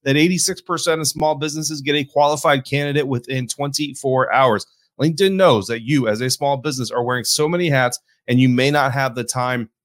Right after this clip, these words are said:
or the resources to help you hire properly. Thankfully, with LinkedIn, the process is intuitive, quick,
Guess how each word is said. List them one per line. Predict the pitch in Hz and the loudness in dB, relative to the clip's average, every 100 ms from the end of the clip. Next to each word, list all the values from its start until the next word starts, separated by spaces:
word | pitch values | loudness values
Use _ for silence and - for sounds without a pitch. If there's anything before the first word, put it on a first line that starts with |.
| - | -2
or | 123 135 | 0 2
the | |
resources | 123 123 123 123 110 - 110 - _ _ - | 0 -2 -2 -2 -4 -4 -8 -10 _ _ 0
to | 117 | 2
help | 123 117 - | 2 0 -2
you | 107 | -6
hire | 95 113 107 107 | 0 2 2 0
properly. | 95 127 123 127 123 120 | -4 -2 0 0 -2 -2
Thankfully, | 117 131 127 131 | -2 -2 -2 -2
with | 117 | -2
LinkedIn, | 113 131 110 131 | -2 -4 -2 -4
the | 123 | -2
process | 92 123 127 131 127 | 0 2 2 0 -4
is | 123 | -4
intuitive, | 110 98 151 156 151 131 | -4 0 0 2 2 0
quick, | - 180 | -2 -2